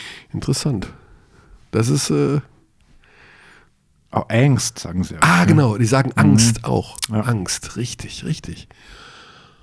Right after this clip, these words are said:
Speaker 1: Obwohl es da ja Begriffe gibt.
Speaker 2: Natürlich, ja.
Speaker 1: Ne? Fear, Anger oder sowas. Gut, bevor wir das hier in eine oberstufenartige Situation ausartet,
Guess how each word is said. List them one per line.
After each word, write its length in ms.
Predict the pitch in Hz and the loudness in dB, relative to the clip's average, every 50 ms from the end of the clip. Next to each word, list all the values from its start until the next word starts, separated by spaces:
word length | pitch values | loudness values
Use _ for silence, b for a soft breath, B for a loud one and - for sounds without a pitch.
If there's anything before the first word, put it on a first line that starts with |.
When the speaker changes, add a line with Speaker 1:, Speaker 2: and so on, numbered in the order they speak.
| B B B B _ _ - | B B B B _ _ 2
Speaker 1:
Obwohl 460 | - 120 104 107 110 113 117 123 135 | 2 2 4 4 4 6 6 6 6
es 160 | 147 117 - | 4 2 2
da 200 | - 107 98 101 | 2 4 4 6
ja 120 | 120 139 147 | 6 6 6
Begriffe 460 | 151 156 143 151 147 156 - - 156 | 4 4 4 4 4 4 4 4 2
gibt. 420 | 135 120 101 82 - - - - - _ _ _ _ _ _ _ _ _ _ _ _ _ _ | 4 2 0 0 -4 -8 -12 -12 -14 _ _ _ _ _ _ _ _ _ _ _ _ _ _
Speaker 2:
Natürlich, 440 | 113 110 95 135 156 123 98 85 90 | 0 2 4 6 6 6 4 4 4
ja. 120 | 104 101 101 | 4 4 4
Speaker 1:
Ne? 160 | 107 120 131 - - _ _ _ _ _ _ _ _ _ _ _ _ _ _ _ _ _ _ - | 2 0 0 -2 -6 _ _ _ _ _ _ _ _ _ _ _ _ _ _ _ _ _ _ -20
Fear, 580 | - - - - - 101 104 110 110 117 117 - - - - _ _ _ _ _ _ _ _ _ _ _ _ _ _ _ _ - | -20 -14 -6 -2 0 2 2 2 2 2 0 -2 -6 -14 -20 _ _ _ _ _ _ _ _ _ _ _ _ _ _ _ _ -8
Anger 460 | - 98 95 104 107 110 107 107 107 - - _ _ _ _ _ _ _ _ _ _ _ _ _ _ _ _ _ _ _ _ _ _ _ _ | -4 -2 0 0 2 2 2 0 0 -4 -8 _ _ _ _ _ _ _ _ _ _ _ _ _ _ _ _ _ _ _ _ _ _ _ _
oder 160 | - - 82 | -10 -8 -8
sowas. 260 | - - - - - - B B B B B | -8 -8 -10 -12 -14 -16 B B B B B
Gut, 140 | B 147 110 | B 4 4
bevor 240 | 123 120 135 170 | 4 4 4 6
wir 60 | 175 160 | 6 4
das 100 | 139 - | 4 4
hier 180 | 156 147 147 131 | 4 4 6 4
in 100 | 123 - | 2 2
eine 500 | - 120 117 120 117 113 110 110 - - - - 104 107 - - _ _ - | 0 0 2 4 4 4 4 2 0 -2 -4 -10 -12 -12 -14 -20 _ _ -2
oberstufenartige 960 | - 127 135 139 117 - - 120 113 110 - - 117 110 107 107 110 113 113 _ _ _ _ _ _ _ _ _ - - _ _ - _ _ - 110 110 113 - - 104 104 92 | 0 2 2 2 0 0 0 0 0 0 -2 -2 -2 0 0 0 -2 -4 -8 _ _ _ _ _ _ _ _ _ -20 -20 _ _ -20 _ _ -8 -6 -6 -6 -4 -4 0 0 2
Situation 460 | 101 113 - - 104 - - 123 117 | 2 0 0 0 -2 0 0 -2 -2
ausartet, 540 | - 85 - - - - - - - 139 | -2 -2 -6 -6 -8 -8 -6 -6 -6 -6